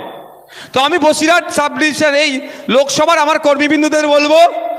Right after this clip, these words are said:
Facebook, WhatsApp-এ আপনি আপনার পার্টি প্রচার করুন, আমার পার্টির, আমাদের পার্টির প্রচার করুন,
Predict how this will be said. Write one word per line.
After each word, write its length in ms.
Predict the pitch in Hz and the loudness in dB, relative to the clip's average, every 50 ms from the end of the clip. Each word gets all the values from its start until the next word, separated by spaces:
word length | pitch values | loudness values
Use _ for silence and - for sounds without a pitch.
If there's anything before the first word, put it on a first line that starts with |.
| - - - - - - - - - | -10 -14 -16 -18 -20 -20 -18 -6 -2
Facebook, 400 | 254 269 294 269 247 285 330 339 | -2 0 0 0 0 -2 -2 0
WhatsApp-এ 520 | 320 302 311 311 302 - 320 320 294 320 | 2 2 2 2 0 0 -2 0 2 2
আপনি 340 | 330 311 294 320 - 294 302 | 2 2 0 0 -2 -2 -2
আপনার 260 | 311 302 285 311 311 | -2 0 -2 -2 -2
পার্টি 300 | 311 294 269 269 - 302 | 0 -2 -2 -2 -2 -2
প্রচার 380 | 254 - 277 294 294 294 285 285 | 0 0 -2 0 0 0 -2 0
করুন, 240 | 285 294 311 311 302 | 0 0 0 0 0
আমার 180 | 269 285 285 | -2 -2 -2
পার্টির, 340 | 262 269 262 262 277 254 - | 0 -2 -2 -2 -4 -4 -2
আমাদের 240 | 262 269 277 294 247 | -4 -2 -2 -2 -2
পার্টির 260 | 254 254 254 277 262 | -2 -2 -2 -2 -2
প্রচার 320 | 226 254 254 277 285 285 | 0 0 0 0 -2 0
করুন, 440 | 285 285 302 320 330 320 330 330 320 | 0 0 0 0 0 -2 -4 -8 -10